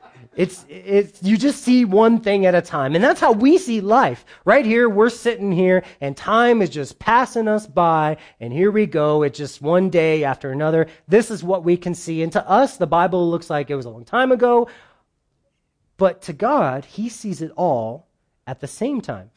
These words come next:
It would be like if you got in the high, hot air balloon, and you got way up high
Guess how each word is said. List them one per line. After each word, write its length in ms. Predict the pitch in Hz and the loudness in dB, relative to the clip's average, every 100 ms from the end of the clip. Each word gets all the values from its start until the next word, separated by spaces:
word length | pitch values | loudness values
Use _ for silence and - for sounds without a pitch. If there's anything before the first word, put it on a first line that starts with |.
| - - | -10 -4
It 80 | |
would 140 | 208 170 | -2 0
be 160 | 277 | 0
like 240 | 247 165 165 | 2 0 -4
if 100 | 156 | -10
you 100 | 156 | -6
got 220 | 151 170 | -4 -4
in 60 | 156 | -8
the 80 | |
high, 240 | 135 160 170 | -6 -6 -6
hot 300 | 131 165 185 | -4 0 2
air 120 | 254 | 2
balloon, 400 | 175 127 131 196 _ _ - | 0 -10 -10 -14 _ _ -10
and 120 | 147 | -8
you 60 | 151 | -4
got 240 | 160 131 | -4 -4
way 500 | 175 208 214 240 247 | -2 0 4 4 4
up 160 | 226 - | 2 -2
high 500 | 233 185 139 139 | 0 2 2 -2